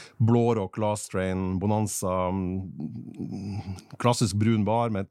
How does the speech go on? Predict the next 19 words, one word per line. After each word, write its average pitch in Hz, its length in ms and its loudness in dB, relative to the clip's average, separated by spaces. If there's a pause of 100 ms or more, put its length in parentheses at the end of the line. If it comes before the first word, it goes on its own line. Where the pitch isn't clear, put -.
stort, - 380 -6
stort 95 180 -2
hjerte 98 320 0
og 85 100 0
med 92 160 2
en 90 60 -2
veldig 95 180 0
stor 101 480 0
opptatthet - 680 -2
rundt 90 220 2
musikk. 95 360 0
Så - 180 -6
det 98 80 4
å 90 80 4
være 101 380 0
inne 98 340 2
her 87 300 -2
føles 85 480 -4
veldig 80 300 -2